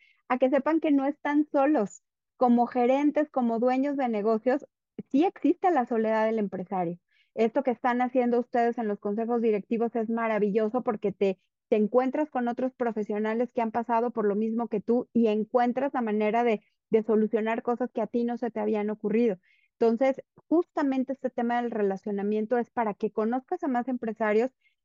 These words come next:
que se dedican a lo mismo que tú o no, algo tendrán que contribuirte.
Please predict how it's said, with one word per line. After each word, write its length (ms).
que 120
se 120
dedican 460
a 60
lo 140
mismo 340
que 120
tú 220
o 60
no, 320
algo 400
tendrán 400
que 120
contribuirte. 760